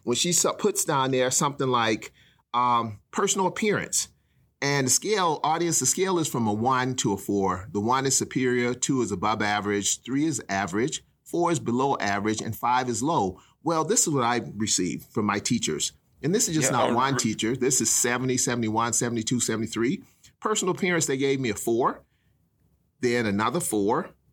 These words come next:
Speaker 1: and then <laughs> they gave me a th-, three, and
Speaker 2: And
Speaker 1: I
Speaker 2: a
Speaker 1: finally
Speaker 2: two.
Speaker 1: got a two. So it's
Speaker 2: Above
Speaker 1: like,
Speaker 2: average.
Speaker 1: just looking at me, just in the third grade, just looking at me,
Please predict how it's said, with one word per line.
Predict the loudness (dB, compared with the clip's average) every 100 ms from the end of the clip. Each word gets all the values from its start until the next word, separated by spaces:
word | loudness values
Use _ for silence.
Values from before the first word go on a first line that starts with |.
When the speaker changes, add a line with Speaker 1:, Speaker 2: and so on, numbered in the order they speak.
| _ _ _ _ _ _
Speaker 1:
and | -4 0
then | 0 2 0
<laughs> |
they | 0
gave | 0 0 0
me | 0 0 0 0
a | 0 0
th-, | -2 -6 -14 -14 _ _
three, | -4 0 0 -2 -6 -14 _ _ -4
and | 0 2
Speaker 2:
And | 2
Speaker 1:
I | 2
Speaker 2:
a |
Speaker 1:
finally | 2 4 4
Speaker 2:
two. |
Speaker 1:
got | 2 0
a | 0
two. | 0 0 -2 -12 _ _
So | -2 0 2 2
it's | 2
Speaker 2:
Above | 2 2 4
Speaker 1:
like, |
Speaker 2:
average. | 2 0 -2
Speaker 1:
just | 2 2 2
looking | 0 2 2 2 0
at | 0
me, | 0 -2 -6 -10
just | 0 2 2
in |
the | 0
third | 0 0 0
grade, | 0 0 0
just | 0 2
looking | 2 2 0 0 0
at | 0 0
me, | 2 2 0